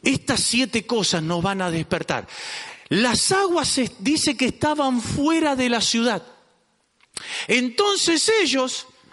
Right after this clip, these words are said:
decían, "Bueno, vamos a buscar agua". Iban, no, no, no, unos ríos bárbaros, levantaban agua. Ahora se viene el enemigo.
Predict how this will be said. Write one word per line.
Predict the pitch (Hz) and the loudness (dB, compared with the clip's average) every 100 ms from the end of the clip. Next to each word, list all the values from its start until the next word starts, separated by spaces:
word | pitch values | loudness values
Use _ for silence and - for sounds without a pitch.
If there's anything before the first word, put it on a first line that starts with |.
| - - - | -20 -20 -4
decían, | 269 277 359 330 320 | 0 2 2 2 2
"Bueno, | 415 339 277 | 2 2 2
vamos | 277 392 392 | 0 0 0
a | 349 | 0
buscar | 349 - 330 | -2 0 0
agua". | 294 233 247 - | 0 0 -2 0
Iban, | 370 339 302 | 2 2 2
no, | 339 339 339 339 339 | 0 -2 -2 0 0
no, | 359 359 359 | -2 -2 -2
no, | 349 349 403 427 | -2 -2 2 2
unos | 330 196 180 | 2 0 0
ríos | - 254 240 220 | 0 0 2 2
bárbaros, | 196 254 240 214 196 196 | 0 -2 -2 -2 -2 -2
levantaban | 220 262 247 226 226 247 233 | -2 0 0 0 0 0 0
agua. | 254 262 247 240 240 - - - - - | 0 0 0 -2 -4 -12 -20 -18 -12 -4
Ahora | - 220 320 440 466 415 | 2 2 4 2 2 0
se | - 339 | 2 2
viene | 370 403 381 | 4 4 4
el | 349 | 4
enemigo. | 339 330 370 415 330 170 101 - | 4 4 4 4 2 0 -2 -10